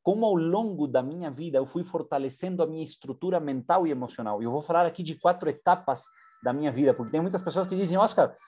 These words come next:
você teve sorte aí, pe-, pegou a Global Intergold pra fazer, foi seu primeiro negócio no marketing e relacionamento e você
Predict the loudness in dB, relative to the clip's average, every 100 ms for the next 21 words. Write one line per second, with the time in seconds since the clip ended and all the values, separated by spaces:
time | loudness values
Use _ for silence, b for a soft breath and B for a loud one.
0 | _ -2 0 2 2 2 4 4 4 0
1 | 0 -4 -4 -2 2 6 8 8 8 8
2 | 6 6 2 4 2 0 0 0 2 0
3 | -2 _ _ _ -2 0 2 2 2 2
4 | 4 4 2 2 4 4 2 -10 -12 -10
5 | 0 2 0 -4 -10 -4 -4 -2 -4 -2
6 | -2 -4 -4 -2 0 -2